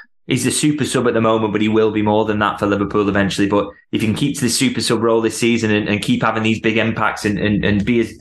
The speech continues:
as good when he, when he starts the odd game as well, then yeah, it, it's really exciting. And, and I just think he's a, yeah, marvellous footballer, as I said, and, and really, really enjoyed his cameo. I thought he was, that made him man of the match, even though he, he didn't play that much.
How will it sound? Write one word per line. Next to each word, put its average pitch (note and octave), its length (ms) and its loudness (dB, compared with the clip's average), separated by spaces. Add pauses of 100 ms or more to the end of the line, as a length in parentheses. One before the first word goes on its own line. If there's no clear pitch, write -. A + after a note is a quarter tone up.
as A2+ 120 0
good A#2 220 -2
when A2+ 100 0
he, A2 140 2
when A2 140 0
he G#2+ 60 0
starts A2+ 380 0
the A2+ 100 0
odd G#2 140 0
game G#2+ 240 -2
as G#2 120 -2
well, G#2+ 220 2
then G2+ 260 0 (380)
yeah, F2+ 260 0
it, G#2+ 180 0
it's A#2+ 220 0
really B2 240 4
exciting. G2+ 520 0
And, G2 160 0
and G2+ 340 0
I G2+ 100 0
just G#2 240 -2
think G#2 160 -2
he's G2+ 100 -2
a, G2+ 220 2
yeah, G2+ 380 0
marvellous G2+ 420 0
footballer, F#2+ 420 0
as F#2+ 100 0
I G2 60 2
said, G2 300 0
and, F#2+ 140 2
and G2 220 0
really, G#2 460 2
really G2+ 320 2
enjoyed F#2+ 280 2
his F#2 120 -6
cameo. F#2 360 0
I F#2 40 -2
thought F#2+ 180 0
he E2+ 80 0
was, F#2 300 -2 (160)
that G2 120 0
made G2+ 180 2
him G2+ 80 0
man G2+ 160 2
of G#2 80 2
the G2+ 60 2
match, G#2 280 0
even G2+ 160 0
though G#2 100 2
he, G2+ 180 2
he G#2+ 80 -2
didn't G#2 200 -2
play A2 220 2
that A#2 160 0
much. - 400 -4